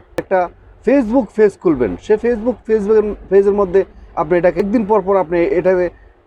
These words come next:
আপনার স্ট্যাটাস দিবেন যে আপনার, আপনার এই দোকানে, আপনার এই, আপনার কাছে এই, এই, এই, এই ধরনের, এই ধরনের মাল, অর্গানিক মাল আপনার কাছে আছে, অর-, অর্গানিক সামানগুলো আছে। এ-, এ-, এটা আপনার ডেলিভারি হইতে পারে,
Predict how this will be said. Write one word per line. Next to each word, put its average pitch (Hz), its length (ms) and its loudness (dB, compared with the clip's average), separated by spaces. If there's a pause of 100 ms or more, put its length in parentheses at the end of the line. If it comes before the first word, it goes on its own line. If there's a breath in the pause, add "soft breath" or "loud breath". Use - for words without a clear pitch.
আপনার 151 280 -2 (120)
স্ট্যাটাস 214 280 2
দিবেন 123 300 -2 (240)
যে 196 100 -2
আপনার, 170 340 0 (120)
আপনার 165 240 -2
এই 180 100 4
দোকানে, 175 460 0 (380)
আপনার 160 320 0 (220)
এই, 135 360 0
আপনার 151 240 -4
কাছে 175 260 -2 (400)
এই, 208 140 2 (140)
এই, 202 140 -4 (120)
এই, 208 380 2
এই 190 120 4
ধরনের, 214 320 2
এই 190 100 6
ধরনের 190 320 2 (300)
মাল, 156 340 0
অর্গানিক 185 520 2
মাল 180 220 0 (120)
আপনার 147 220 -6
কাছে 156 200 -2
আছে, 175 280 -2
অর-, 160 260 -2
অর্গানিক 160 360 0
সামানগুলো 170 440 -2
আছে। 180 220 -2 (460 soft breath)
এ-, 139 220 2
এ-, 165 180 -4
এটা 165 280 0
আপনার 156 280 -2 (540)
ডেলিভারি 214 400 2
হইতে 226 200 0
পারে, 226 280 -2